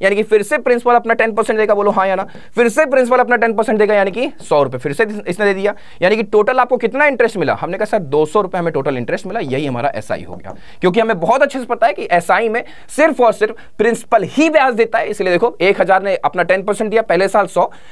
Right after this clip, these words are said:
दूसरे साल फिर से प्रिंसिपल ने अपना टेन परसेंट दिया, यानी कि सौ, यानी कि overall ब्याज मिल रहा है हमें दो सौ रुपए। कोई डाउट नहीं, कोई कन्फ्यूजन नहीं, क्लैरिटी बहुत शानदार। अब हम बात कर लेते हैं जल्दी से सीआई की, क्योंकि ये धूर्त है,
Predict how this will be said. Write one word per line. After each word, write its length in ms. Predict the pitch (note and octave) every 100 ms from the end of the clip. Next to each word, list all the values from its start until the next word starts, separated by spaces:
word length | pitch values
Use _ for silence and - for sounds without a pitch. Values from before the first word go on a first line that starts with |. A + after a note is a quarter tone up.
| - D#3
दूसरे 280 | G#3+ C4+
साल 160 | C4 B3+
फिर 160 | G3+ F#3+
से 160 | D#4
प्रिंसिपल 320 | C4+ A#3 B3
ने 60 | A#3
अपना 160 | A3 A3
टेन 180 | G#3
परसेंट 280 | G3+ G#3 G3+
दिया, 140 | F#3+ G#3+
यानी 200 | D3+ D3+
कि 100 | D#3
सौ, 180 | G3+
यानी 180 | G#3 E3+
कि 100 | D#3
overall 360 | - F3 A3+ G#3+
ब्याज 280 | D#3 D#3+ D#3+
मिल 120 | C#3
रहा 100 | C#3+
है 60 |
हमें 200 | C3+ E4+ - - -
दो 200 | C3 C3+
सौ 120 | A#2 G#2+
रुपए। 160 | G2+
कोई 200 | G#2 A#3
डाउट 240 | A#3+ A3+ A3+
नहीं, 100 | G#3
कोई 160 | A3
कन्फ्यूजन 300 | C4+ G3+ G#3+
नहीं, 80 | A3
क्लैरिटी 300 | F3 D#3+ G3
बहुत 340 | C3 D#3 E3
शानदार। 320 | - A#2 G#2+ C3+
अब 160 | A#3+
हम 100 | B3
बात 180 | A3 G#3+
कर 80 | G3+
लेते 140 | F#3
हैं 60 | F#3
जल्दी 160 | E3
से 100 | E3+
सीआई 280 | G3+ D3+ A#2
की, 100 | G#2
क्योंकि 340 | - G#3 G3 A#3
ये 120 | F3
धूर्त 360 | C3+ G3+ -
है, 120 | A#3